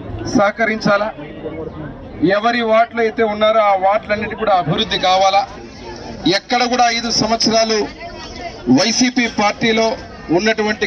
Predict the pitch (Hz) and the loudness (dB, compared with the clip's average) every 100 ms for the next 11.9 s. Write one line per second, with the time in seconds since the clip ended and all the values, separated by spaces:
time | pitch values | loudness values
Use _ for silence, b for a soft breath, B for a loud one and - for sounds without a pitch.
0 | - 208 220 214 214 202 196 208 190 160 | 0 0 2 2 0 0 0 0 2 0
1 | 143 - - - - - - - - - | -2 -8 -14 -12 -12 -12 -12 -12 -12 -14
2 | - 143 190 214 226 214 214 202 196 214 | -8 0 0 2 0 0 0 0 0 0
3 | 214 208 208 208 202 214 185 196 196 196 | 0 0 -2 -2 -2 0 0 0 0 0
4 | 208 - - - - - - - - - | 0 -2 -8 -16 -16 -16 -16 -16 -14 -14
5 | - - 175 190 214 220 214 208 202 202 | -12 -2 -2 0 0 2 2 0 -2 -4
6 | 208 180 - 208 214 - - - - - | -2 0 0 0 -2 -6 -12 -12 -14 -16
7 | - - - 143 139 - - - - - | -16 -16 -14 -12 -12 -12 -14 -14 -8 0
8 | 170 220 233 226 220 220 208 208 208 170 | 2 4 2 2 2 2 0 0 -2 -2
9 | 202 190 214 214 196 202 196 202 220 - | -2 0 0 0 0 -2 0 0 -2 -4
10 | - - - - - - - - 170 214 | -16 -18 -16 -16 -14 -14 -12 -2 0 2
11 | 226 226 220 214 214 208 208 202 214 | 0 0 0 0 0 0 -2 -2 -2